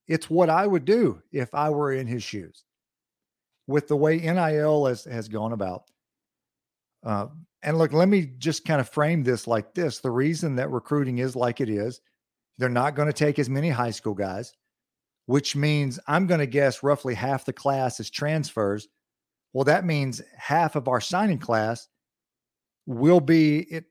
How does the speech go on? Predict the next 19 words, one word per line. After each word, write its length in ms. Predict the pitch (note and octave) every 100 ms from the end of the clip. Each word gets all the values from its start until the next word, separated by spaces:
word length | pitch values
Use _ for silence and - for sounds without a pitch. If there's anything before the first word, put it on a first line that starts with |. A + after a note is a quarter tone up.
| -
I 80 | D3
remember 340 | F#3 D3 B2+
last 460 | A#2+ D3 D#3 - C3
year, 260 | A#2 A#2
it's 180 | D#3+ C3
a 60 | A#2+
crazy 600 | - - D#3 E3+ C#3 C#3
sprint 560 | G#2+ - - E3 D3+ - -
through 160 | C3 B2
December 640 | G#2+ C3+ - C#3 D3+ C#3+
and 160 | B2+ A2
January, 880 | A2+ C#3 D3+ A#2 G#2+ G#2 G2 F#2+ - _ _ _ _ _ _ _ _ -
tracking 600 | - D3+ D#3+ D#3 D#3 C3
down 260 | C#3 C#3
everybody 580 | C3 C#3 E3+ C3 B2+ A#2
that 140 | A2 A2+
they're 120 | C3
talking 480 | - D3 E3+ C3+ A2
to. 300 | G2+ G2+